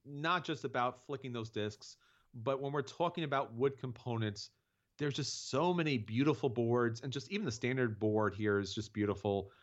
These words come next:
Crokinole moves on to the next round. All right, next up is our number five seed, the Oracle of Delphi, versus a number twelve seed, Pitch Car.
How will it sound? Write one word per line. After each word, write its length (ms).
Crokinole 400
moves 220
on 140
to 80
the 80
next 200
round. 380
All 160
right, 220
next 320
up 160
is 100
our 120
number 260
five 380
seed, 260
the 160
Oracle 540
of 280
Delphi, 600
versus 360
a 60
number 300
twelve 340
seed, 460
Pitch 340
Car. 460